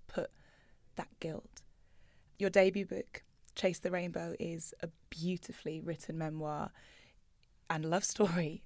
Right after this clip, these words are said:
about your life with your husband, Rob, um, and your own grief after he died.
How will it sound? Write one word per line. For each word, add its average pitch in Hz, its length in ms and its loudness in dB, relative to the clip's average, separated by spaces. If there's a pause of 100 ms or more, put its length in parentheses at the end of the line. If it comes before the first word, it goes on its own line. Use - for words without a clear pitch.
about 165 480 6 (380)
your 180 180 4
life 175 500 0 (200)
with 175 220 -4
your 185 140 0
husband, 185 540 -6
Rob, 170 260 -2 (720)
um, 165 240 -4
and 185 100 -2
your 180 140 -2
own 180 140 0
grief 170 280 -4
after 170 220 -10
he 160 120 -10
died. - 440 -10